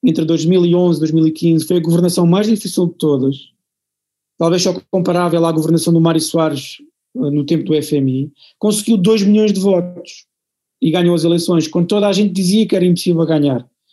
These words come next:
Portanto, eu acho que em cima desses dois milhões de votos é possível acrescentar, eh, e criar uma nova dinâmica, uma nova onda, uma nova aliança democrática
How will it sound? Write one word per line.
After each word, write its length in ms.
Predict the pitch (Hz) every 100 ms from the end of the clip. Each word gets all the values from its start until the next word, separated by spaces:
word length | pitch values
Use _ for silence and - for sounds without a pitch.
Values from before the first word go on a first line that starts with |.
| - - _
Portanto, 200 | - 135
eu 100 | 147
acho 240 | 165 180 -
que 100 | 226 220 208 190 175 _ _ _ _ _ _ _
em 100 | 196
cima 260 | 180 233 233
desses 240 | 214 -
dois 220 | 196 226
milhões 320 | 175 202 208 170
de 60 |
votos 380 | 160 180 190 -
é 100 | -
possível 420 | 185 - 226 208 208
acrescentar, 960 | 202 202 - 202 190 196 185 185 226 - _ _ _ -
eh, 680 | 165 156 160 170 170 170 - - _ _ _ _ -
e 100 | 175
criar 260 | 202 202
uma 140 | 208 214
nova 300 | 208 214 208
dinâmica, 600 | 202 202 208 240 254 226
uma 120 | 208
nova 240 | 202 196
onda, 440 | 185 185 202 214 220
uma 160 | 190
nova 280 | 190 202 196
aliança 460 | 196 185 196 208 185
democrática 880 | 175 165 - 170 156 156 175 185